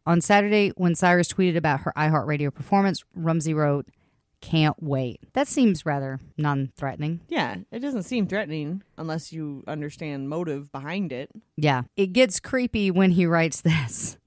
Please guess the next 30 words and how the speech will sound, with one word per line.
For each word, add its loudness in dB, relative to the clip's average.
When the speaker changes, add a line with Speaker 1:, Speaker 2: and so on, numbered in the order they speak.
Speaker 1:
"Been 6
here 4
since 0
Thursday, 0
hoping 2
to -2
maybe 2
meet 2
up 0
with -2
you 2
before 0
if 2
you," 2
okay, 0
so 0
I'm 2
gonna 4
read 0
this 0
tweet. -2
I'm 2
assuming 0
it's -2
verbatim 0
and 2
it's 0
not 4
written -2
correctly. 0